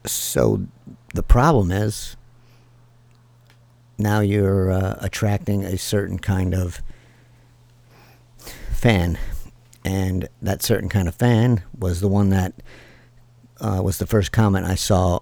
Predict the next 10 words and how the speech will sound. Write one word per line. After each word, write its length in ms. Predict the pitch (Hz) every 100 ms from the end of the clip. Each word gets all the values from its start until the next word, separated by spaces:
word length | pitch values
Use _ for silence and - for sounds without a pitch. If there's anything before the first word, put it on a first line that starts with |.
| -
on 400 | 95 101 90 92 _ _ _ _ -
Covington's 500 | 113 92 87 95 90
Instagram 500 | 98 - 85 87 73
post. 380 | 80 - - - - _ - - - _
And 180 | - 82
so 220 | - 98
that 260 | 90 95 - _ _ _ _ _ _ _ _ - _ _ _ _ - _
fan, 500 | 107 98 95 98 95 - - _ -
um, 400 | - 87 87 85 - -
wrote, 400 | 98 98 -